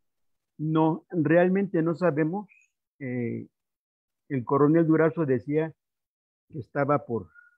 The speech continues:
Jiménez enterrada porque tenía miedo que la agarraran los villistas con la cabeza y le hicieran algo.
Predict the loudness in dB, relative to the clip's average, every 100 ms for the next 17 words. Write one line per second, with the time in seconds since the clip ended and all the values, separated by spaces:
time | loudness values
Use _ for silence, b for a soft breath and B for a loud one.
0 | _ _ _ _ _ -4 0 2 0 -2
1 | -4 -2 0 0 -2 -8 _ _ _ _
2 | _ _ _ _ _ _ _ -10 -8 -4
3 | -2 2 2 2 -2 -4 -2 -2 0 0
4 | -2 -6 -12 _ _ _ _ _ _ _
5 | _ -8 -6 -4 0 0 0 -6 -8 -6
6 | -4 -2 -2 0 2 0 -2 -4 -4 -2
7 | 0 2 0 -4 -6